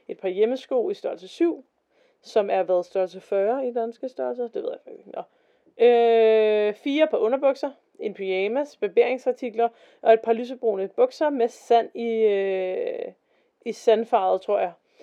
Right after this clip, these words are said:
Og en, øh, elektrisk skruetrækker,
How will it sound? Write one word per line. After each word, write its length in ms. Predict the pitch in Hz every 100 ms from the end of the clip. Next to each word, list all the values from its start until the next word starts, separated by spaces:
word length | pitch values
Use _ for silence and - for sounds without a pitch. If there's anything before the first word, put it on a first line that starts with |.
| _ _ -
Og 440 | 262 302 370 302 -
en, 400 | 269 254 254 247
øh, 920 | 233 226 233 226 214 208 208 208 208 - _ _ -
elektrisk 1120 | 220 233 254 _ - - - - 262 - -
skruetrækker, 920 | - - 247 339 415 - 311 294 320